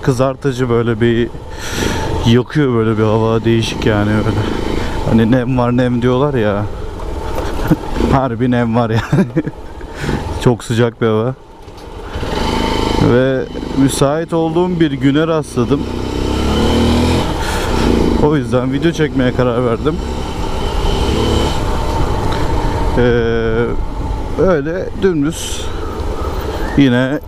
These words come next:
gidiyoruz. Hiçbir filan, plan olmadan, şey olmadan, entrika olmadan falan. Yani bir, birazdan önüme biri çıkıp öyle anlaşmalı bir şekilde kaza yaptık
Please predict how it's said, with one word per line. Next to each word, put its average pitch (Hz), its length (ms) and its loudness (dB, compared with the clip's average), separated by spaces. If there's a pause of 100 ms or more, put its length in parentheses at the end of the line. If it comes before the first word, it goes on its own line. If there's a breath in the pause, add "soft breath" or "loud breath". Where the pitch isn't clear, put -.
(320)
gidiyoruz. 196 400 2 (540)
Hiçbir 139 300 2
filan, 143 400 0 (160)
plan 147 240 2
olmadan, 123 460 0 (200)
şey 131 120 2
olmadan, 113 420 0 (1300)
entrika 139 520 0
olmadan 123 440 0
falan. 110 320 0 (1040)
Yani 120 260 2
bir, 131 140 0 (480)
birazdan 147 400 0
önüme 143 340 0
biri 143 180 0
çıkıp 143 240 0 (1300)
öyle 123 120 2
anlaşmalı 135 500 -2
bir 131 60 0
şekilde 139 520 0
kaza 139 300 0
yaptık 139 360 -2